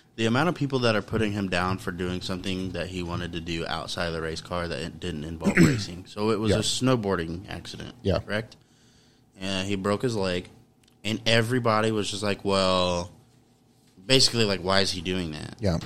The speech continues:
Speaker 2: And, and, okay, so it wasn't like he just decided to go snowboarding. Like, he's experienced at snowboarding, right? Um, very experienced at it. So it's like, it's not like he just said, "Oh,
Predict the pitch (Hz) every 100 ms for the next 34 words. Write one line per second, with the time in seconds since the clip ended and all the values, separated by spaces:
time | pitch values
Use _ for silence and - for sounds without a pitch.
0 | - 143 135 127 156 147 135 147 135 104
1 | - 127 120 160 175 143 127 127 123 117
2 | - 107 110 107 98 107 98 110 107 92
3 | 92 101 - 127 123 - - 123 110 92
4 | - - - - - 101 - 113 92 85
5 | 80 85 101 101 - - - - - -
6 | 113 110 98 87 - _ _ - 117 131
7 | 143 104 - - 98 92 - 82 71 -
8 | 135 120 110 - 123 113 - - - 120
9 | 135 135 117 113 110 104 - 156